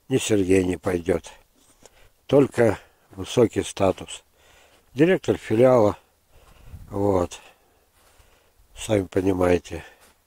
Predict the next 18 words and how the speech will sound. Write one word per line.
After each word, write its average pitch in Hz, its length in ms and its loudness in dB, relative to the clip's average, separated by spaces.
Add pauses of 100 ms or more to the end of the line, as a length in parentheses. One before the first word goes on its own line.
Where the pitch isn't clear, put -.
(1800)
Ой, 156 300 4 (560)
сами 117 240 -4
понимаете, 92 760 -2 (560)
соответствующая 104 760 -4
зарплата 101 680 0 (1400)
и 135 300 6 (240)
полная, 117 560 4 (1160)
вот 98 260 0 (140)
я 117 200 6
щас 113 200 0
применю 117 400 4
слово, 127 440 6
невиданное 92 720 2
слово 85 440 -6
в 85 280 -16
науке, 101 460 2 (540)
полная 160 440 8
бесконтрольность. 131 1200 4